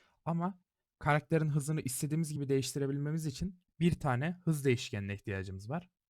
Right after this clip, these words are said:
Bu hız değerimi vektör iki ile çarpmam gerekiyor.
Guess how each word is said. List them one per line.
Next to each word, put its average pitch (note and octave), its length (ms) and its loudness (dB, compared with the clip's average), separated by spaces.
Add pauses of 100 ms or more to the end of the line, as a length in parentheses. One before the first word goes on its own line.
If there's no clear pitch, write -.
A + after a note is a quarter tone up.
(4000)
Bu F3 140 4
hız D3 220 4
değerimi B2 460 2 (300)
vektör C#3 300 0
iki C#3+ 180 -4
ile D#3 120 0
çarpmam C3+ 500 -2
gerekiyor. A2 500 -6